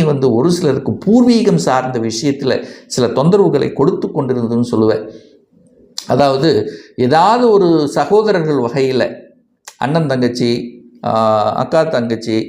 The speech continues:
ஏதோ ஒரு உறவுகள் சார்ந்த விஷயத்துல ஒரு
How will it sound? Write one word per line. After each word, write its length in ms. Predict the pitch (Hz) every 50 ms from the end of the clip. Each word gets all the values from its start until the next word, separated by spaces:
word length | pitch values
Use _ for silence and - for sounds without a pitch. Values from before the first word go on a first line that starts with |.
| - -
ஏதோ 240 | - 117 131 175 196 180 -
ஒரு 160 | - 135 - - -
உறவுகள் 720 | - 131 156 196 226 247 254 247 254 247 208 220 208 208 175
சார்ந்த 520 | - 165 147 143 139 143 151 151 143 139
விஷயத்துல 680 | 120 113 113 107 - 131 127 123 123 - 120 117 123 127 120 - - - - - _ _
ஒரு 200 | - 123 123 120